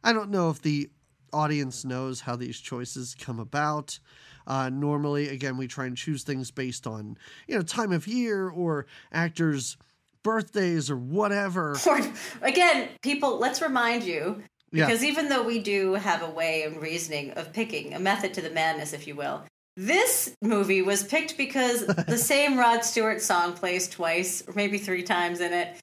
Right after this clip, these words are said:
Speaker 2: And it's Rod Stewart's birthday. So happy birthday, Rod Stewart. Don't rape a Playboy model. That's all.
Speaker 1: Please do not,
Speaker 2: <laughs>
Speaker 1: Rod Stewart. You are an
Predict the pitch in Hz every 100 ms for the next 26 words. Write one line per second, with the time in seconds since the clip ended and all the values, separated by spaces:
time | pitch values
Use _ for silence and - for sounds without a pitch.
0 | _ _ 220 247 262 277 285 285 330 320
1 | - 320 359 - - 240 277 311 285 320
2 | 320 269 226 220 - 214 214 - - 214
3 | 214 214 220 220 226 220 - 165 156 151
4 | 156 156 - 160 - - 196 226 233 190
5 | 214 156 127 185 247 247 226 233 226 -
6 | 147 160 202 - 170 160 165 160 170 175
7 | 160 147